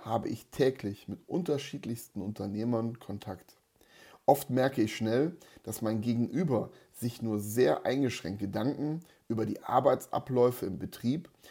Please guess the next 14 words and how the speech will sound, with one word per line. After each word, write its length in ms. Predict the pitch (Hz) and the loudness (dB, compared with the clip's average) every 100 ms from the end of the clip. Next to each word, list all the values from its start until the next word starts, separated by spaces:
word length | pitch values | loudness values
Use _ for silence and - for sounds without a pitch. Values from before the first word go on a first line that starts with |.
| - | -6
und 200 | 123 120 | -2 0
der 80 | 127 | 2
öffentlichen 680 | - 135 139 120 120 101 95 | 2 0 0 0 0 -2 -2
Wahrnehmung 500 | 95 117 120 123 107 | -2 0 0 0 0
seines 420 | 101 104 110 - | -2 -2 -2 -4
Unternehmens 680 | 117 104 107 110 107 - | -4 -2 0 0 -2 -6
macht. 280 | - - - _ _ _ _ _ _ - - - - - | -12 -16 -20 _ _ _ _ _ _ -20 -20 -20 -20 -6
Dabei 320 | 101 110 117 | 0 4 6
werden 260 | 123 131 131 | 6 6 4
gerade 380 | 113 131 147 120 | 2 4 4 4
in 160 | 113 | 2
der 120 | 110 107 | 2 4
jetzigen 540 | 131 143 - 143 131 | 4 4 0 -2 -4
Zeit 460 | - 110 110 110 | -2 0 0 -4